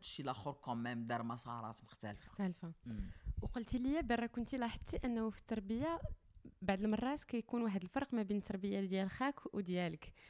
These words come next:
Speaker 2: هاد القضية وعيتي بها من الأول و-، وقلتي لي كانت كتفقسك. آه،
Speaker 1: مم.
Speaker 2: فوقاش وعيتي بها؟
Speaker 1: في هاد القضية أنا تنس-، ماشي تنسميها وعي، ت-، حيت الوعي خصو بزاف. أنا تنسميها غير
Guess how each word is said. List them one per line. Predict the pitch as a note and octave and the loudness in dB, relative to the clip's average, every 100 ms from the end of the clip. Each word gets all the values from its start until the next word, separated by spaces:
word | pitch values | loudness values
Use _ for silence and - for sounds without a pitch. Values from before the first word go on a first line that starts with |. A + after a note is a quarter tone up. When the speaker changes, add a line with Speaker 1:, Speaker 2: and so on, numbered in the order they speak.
| - | -6
Speaker 2:
هاد | G3 G3+ | 0 0
القضية | - A3+ G#3+ A#3+ A#3 - | 2 0 2 2 2 2
وعيتي | F#3 G#3+ - | 2 2 2
بها | G#3 G#3+ G#3+ | 4 4 6
من | A#3+ | 6
الأول | B3 A#3+ A#3+ B3 F#4+ G4+ D#4 | 6 6 6 6 6 6 6
و-، | A#3+ A#3 - | 6 2 0
وقلتي | - - G#3 A3 | -4 -4 -4 -2
لي | A3 | 0
كانت | A3+ - | 0 0
كتفقسك. | A3 - - - G4+ - - - - - _ | -4 -4 -12 -2 -2 -2 -8 -20 -20 -20 _
آه، | - D#3+ C#3 | 2 4 4
Speaker 1:
مم. | G2+ | 2
Speaker 2:
فوقاش | F4+ G#4 D4+ | 0 2 4
وعيتي | A3+ A3 - G#3 | 6 4 2 2
بها؟ | G3 F3 E3 - - _ _ _ _ - - - - | 2 2 -2 -8 -20 _ _ _ _ -20 -20 -20 -6
Speaker 1:
في | D3+ | 0
هاد | G3 | 0
القضية | G3+ A3 G3 A3+ C4 A#3 | 0 0 0 0 0 0
أنا | G#3 | -2
تنس-، | G#3 F#3+ F#3 E3+ - - | -4 -4 -4 -6 -8 -10
ماشي | C#3+ F3 B3 | -6 -6 -4
تنسميها | A#3+ B3+ A3+ G#3 F3+ | -4 -2 -2 0 2
وعي، | D3 A#2 A2 - - | 2 0 -4 -10 -8
ت-، | D#3+ - | -8 -8
حيت | - E3 - | -8 -10 -8
الوعي | C3 C#3+ C#3+ | -4 -4 -4
خصو | - - D#3+ | -8 -6 -6
بزاف. | C3+ A#2+ D3+ - - - - _ - | -6 -4 -4 -4 -12 -20 -20 _ -8
أنا | D#3+ F#3+ | -4 -2
تنسميها | F#3 G3+ - F#3 F#3 F#3+ | -2 -4 -2 0 0 0
غير | F3+ C4+ D#4 | 2 0 0